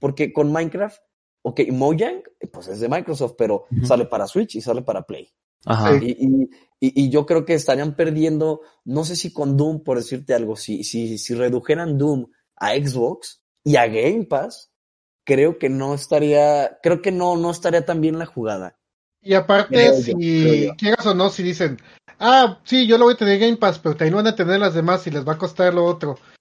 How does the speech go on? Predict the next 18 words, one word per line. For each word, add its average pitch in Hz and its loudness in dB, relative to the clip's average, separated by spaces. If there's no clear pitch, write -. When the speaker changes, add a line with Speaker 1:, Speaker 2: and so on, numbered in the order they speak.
Speaker 3:
Las 170 -2
demás 190 2
como 190 2
otras 185 -2
compañías 165 -2
van 170 2
a 160 -4
decir, 160 -6
"Güey, 165 0
no 151 -4
me 165 -4
conviene 156 -2
tener 143 -8
tu - -18
juego, 175 -4
güey". 117 -12
Speaker 1:
Así 110 -6
es. 117 -4